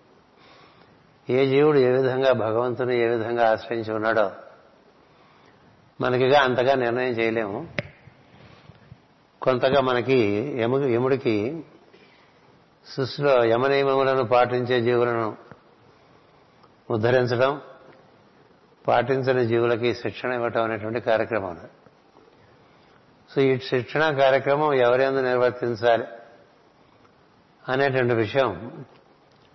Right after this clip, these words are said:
ఏ విధంగా ఉంటుందనేటువంటిది వివరించుకోవడం జరిగింది.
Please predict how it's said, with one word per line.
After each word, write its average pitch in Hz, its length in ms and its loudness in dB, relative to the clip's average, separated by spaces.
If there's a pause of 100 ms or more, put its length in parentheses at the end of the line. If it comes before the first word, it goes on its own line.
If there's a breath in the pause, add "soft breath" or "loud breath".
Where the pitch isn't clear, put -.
(480)
ఏ 131 120 2
విధంగా 139 420 2
ఉంటుందనేటువంటిది 117 1200 -2 (380)
వివరించుకోవడం 117 600 -4
జరిగింది. 110 440 -2